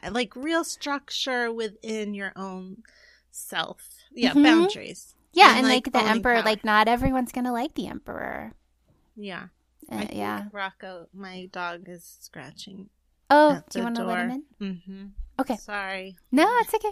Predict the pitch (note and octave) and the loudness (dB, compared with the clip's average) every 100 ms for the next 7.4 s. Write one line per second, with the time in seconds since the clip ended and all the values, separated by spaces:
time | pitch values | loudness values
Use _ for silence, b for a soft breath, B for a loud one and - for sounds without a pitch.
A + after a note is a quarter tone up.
0 | - - G#3+ - - - - - _ _ | -6 -16 -16 -16 -18 -14 -14 -14 _ _
1 | - - B3 A3+ G#3 F#3 F#3 F#3 E3+ D3+ | -16 -10 -4 -4 -2 -4 -4 -2 -2 -4
2 | F#3 F3+ G3 F#3+ F3+ F3 E3+ F3 F3 F#3+ | -6 -8 -6 -6 -4 -6 -6 -8 -10 -18
3 | _ - G#3 G#3+ G#3 G#3+ A3 - A3 G3 | _ -10 -6 -4 -4 -6 -8 -10 -10 -10
4 | F#3+ - _ _ _ b b b b G#3 | -12 -14 _ _ _ b b b b -18
5 | G3 G3 F#3 F#3 F3+ F3+ - - G3 F3 | -16 -14 -12 -12 -12 -14 -20 -18 -16 -12
6 | E3+ F3 - _ _ _ - _ - G#3 | -10 -12 -18 _ _ _ -20 _ -14 -14
7 | - - G#3 F#3 | -12 -12 -10 -12